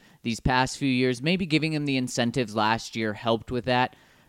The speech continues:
But now they just paid two other cornerbacks instead of paying you this offseason. And then they go and draft a guy. It's clear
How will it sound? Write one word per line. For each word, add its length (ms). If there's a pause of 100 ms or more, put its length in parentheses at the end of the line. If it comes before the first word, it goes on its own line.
(100)
But 120
now 220
they 140
just 260
paid 420
two 400
other 320
cornerbacks 920
instead 420
of 100
paying 300
you 120
this 180
offseason. 520
And 100
then 120
they 100
go 200
and 140
draft 600
a 40
guy. 340 (440)
It's 160
clear 540